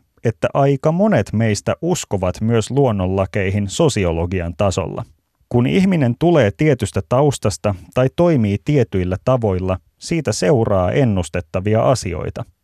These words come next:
Näinhän me ajattelemme. Tulemme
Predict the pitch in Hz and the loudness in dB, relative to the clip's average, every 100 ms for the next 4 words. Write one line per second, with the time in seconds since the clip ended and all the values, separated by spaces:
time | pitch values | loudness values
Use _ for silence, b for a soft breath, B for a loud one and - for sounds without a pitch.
0 | _ _ - 131 101 82 98 120 117 76 | _ _ -2 0 0 -2 0 2 2 0
1 | - - - - 98 - _ _ _ _ | -6 -10 -8 -10 -12 -14 _ _ _ _
2 | _ _ - 170 175 175 | _ _ -2 0 2 0